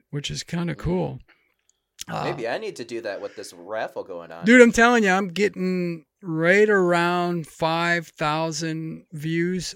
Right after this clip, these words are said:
Speaker 1: a month on my website just from
Speaker 2: Wow.
Speaker 1: Google My Business.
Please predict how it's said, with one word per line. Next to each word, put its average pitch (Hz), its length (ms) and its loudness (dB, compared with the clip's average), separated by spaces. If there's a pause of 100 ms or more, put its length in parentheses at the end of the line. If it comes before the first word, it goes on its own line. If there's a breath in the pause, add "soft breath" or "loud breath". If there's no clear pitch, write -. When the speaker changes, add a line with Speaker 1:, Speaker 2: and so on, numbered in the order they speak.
Speaker 1:
a 156 60 -4
month 156 580 -4
on 156 160 -4
my 151 140 -4
website 160 540 -2 (100)
just - 380 2
from 170 240 0
Speaker 2:
Wow. 95 500 -4
Speaker 1:
Google 165 280 2
My 156 160 -2
Business. 156 760 -6